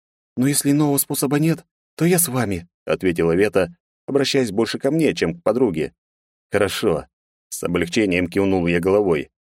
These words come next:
«Тогда стоит приступить к реализации как можно скорее, ведь мы не знаем, когда именно демоны нанесут свой следующий удар. Так что, если ты не против», — обратился я к Вете, — «то я бы воспользовался помощью Синара»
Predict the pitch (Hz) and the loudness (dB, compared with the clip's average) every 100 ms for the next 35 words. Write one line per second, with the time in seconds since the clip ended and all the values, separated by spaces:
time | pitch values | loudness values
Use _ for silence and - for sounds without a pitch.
0 | _ _ _ - 98 131 - 135 117 117 | _ _ _ -6 0 0 0 -2 -2 -6
1 | - - 127 95 101 101 117 113 107 98 | -4 -4 -4 -4 -2 0 -2 -2 -4 -4
2 | 101 110 98 - 131 123 80 71 _ _ | -4 -4 -4 -4 -2 -2 -2 -6 _ _
3 | - 117 127 127 117 151 139 90 82 98 | -10 -4 0 0 0 0 0 0 -4 -6
4 | 95 117 87 127 98 82 80 92 120 90 | -2 -2 -2 -2 0 -2 -2 -4 -2 -2
5 | 82 82 98 95 101 - 87 104 101 85 | -4 -4 -4 -4 -4 -2 -4 0 -2 0
6 | 110 110 80 - _ _ _ _ _ 120 | -2 -2 -2 -4 _ _ _ _ _ -4
7 | 120 120 117 110 107 110 - 143 131 - | -2 -2 -2 -2 -2 -2 0 0 -2 -6
8 | _ - 82 87 92 85 90 85 104 85 | _ -6 -2 0 0 0 0 0 -2 -2
9 | 76 - _ _ _ _ - 123 143 131 | -4 -8 _ _ _ _ -4 0 0 0
10 | 123 - 135 107 104 107 117 117 107 107 | -2 -2 -2 -2 -2 -4 -4 -4 -2 -4
11 | - 139 113 76 65 | -2 0 0 -2 -6